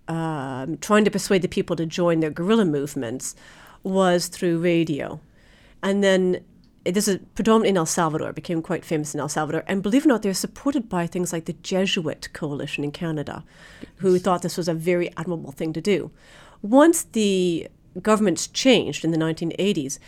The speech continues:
Speaker 1: the new revolutionary, in quotes, government, depending on your political s-, perspective, how revolutionary they are, um, were u-, continued to use radio technology to explain things like nutrition,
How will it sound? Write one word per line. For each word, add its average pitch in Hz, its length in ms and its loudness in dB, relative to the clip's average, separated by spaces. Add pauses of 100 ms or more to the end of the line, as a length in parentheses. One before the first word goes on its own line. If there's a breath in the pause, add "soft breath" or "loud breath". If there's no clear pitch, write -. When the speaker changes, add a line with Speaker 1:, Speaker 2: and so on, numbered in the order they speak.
(200 soft breath)
Speaker 1:
the 202 140 2
new 202 760 4
revolutionary, 180 840 2
in 143 100 -2
quotes, - 380 -6
government, 139 380 -2
depending 147 280 -4
on 147 60 -2
your 143 220 -4
political - 400 -6
s-, - 80 -10
perspective, - 920 -4
how 135 120 -6
revolutionary 147 580 0
they 135 160 0
are, 151 180 0 (480 loud breath)
um, 175 360 0 (600 soft breath)
were 220 200 6
u-, 220 440 4 (160)
continued 277 380 6
to 202 60 -8
use 214 320 4
radio 190 300 6
technology 185 1000 -2 (640 soft breath)
to 190 460 4
explain 190 640 0
things 175 360 0
like 165 460 -4 (400)
nutrition, 202 680 -6